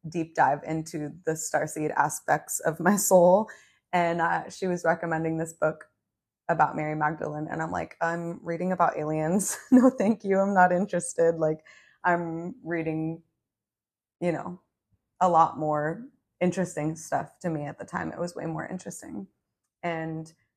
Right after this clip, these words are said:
she, for years, for, like, I think for three years, she was like, "You don't understand. You have to read this book." I'm like, "Oh, I'll get it. I'll get it when I'm done reading my, like, Dolores <laughs> Cannon books." And, um, she just kept recommending it.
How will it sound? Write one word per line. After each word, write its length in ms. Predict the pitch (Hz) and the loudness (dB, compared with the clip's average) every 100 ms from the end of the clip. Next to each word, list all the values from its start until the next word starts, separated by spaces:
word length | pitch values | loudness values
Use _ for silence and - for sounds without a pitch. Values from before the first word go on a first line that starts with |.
| _ | _
she, 380 | - - 190 185 | -20 -8 -8 -6
for 80 | - | -6
years, 680 | 180 151 156 - 190 - - | -6 -2 -4 -4 -8 -10 -14
for, 140 | - 165 | -6 -2
like, 240 | 151 151 - | 0 0 -2
I 60 | |
think 220 | 160 185 | -4 -6
for 120 | - 220 | 0 -2
three 520 | - 190 170 170 165 | 0 -2 -2 -2 -4
years, 340 | 143 156 185 | -4 -2 -4
she 100 | - | -6
was 160 | 165 165 | -6 -4
like, 220 | 156 151 _ _ _ _ - | -4 -6 _ _ _ _ -8
"You 120 | 180 | -6
don't 280 | 160 170 202 | 0 0 2
understand. 640 | 190 175 165 - 180 170 | 0 0 0 -2 -4 -4
You 80 | 160 | -8
have 380 | 160 165 175 - | -10 -8 -8 -6
to 80 | 165 | -6
read 200 | 156 147 | -6 -6
this 160 | 175 | -8
book." 200 | - 190 | -2 -2
I'm 80 | 165 | -2
like, 160 | 175 185 | -4 -2
"Oh, 40 | |
I'll 300 | 226 214 208 | 0 2 2
get 160 | 196 175 | 2 2
it. 180 | 175 - | 0 0
I'll 100 | 180 | -2
get 140 | 196 | 0
it 100 | 208 | 0
when 120 | 202 202 | 0 -2
I'm 100 | 202 | 4
done 160 | 185 | 4
reading 300 | 185 185 190 | 4 0 0
my, 200 | 175 170 | 2 4
like, 300 | 165 170 170 | 4 2 2
Dolores 400 | - 175 180 214 | 0 6 6 6
<laughs> 80 | - | 4
Cannon 540 | 233 220 214 233 220 - | 6 6 6 4 2 4
books." 520 | 214 233 - - - - - - _ - | 4 4 -4 -12 -10 -12 -18 -20 _ -4
And, 500 | 190 180 175 175 - - | 2 2 0 -4 -6 0
um, 560 | 170 156 - - 220 _ _ _ | 0 0 -6 -10 -12 _ _ _
she 160 | - 208 | -12 -10
just 260 | 185 214 - | -8 -8 -6
kept 220 | 170 - | -8 -6
recommending 600 | 170 170 160 185 233 180 | -8 -6 -4 -2 -2 -2
it. 200 | 147 - | -6 -10